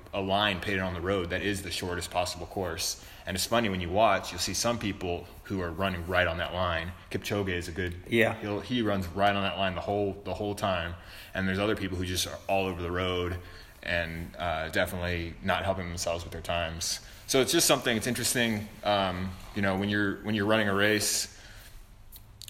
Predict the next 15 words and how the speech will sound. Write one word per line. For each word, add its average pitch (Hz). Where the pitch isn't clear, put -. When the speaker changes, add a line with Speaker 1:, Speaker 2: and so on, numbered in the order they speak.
Speaker 1:
probably 117
wanna 107
make 107
sure 113
that 101
you're 101
running 107
the 92
shortest 104
distance, 113
especially 101
if 95
you're 101
going 98
for 95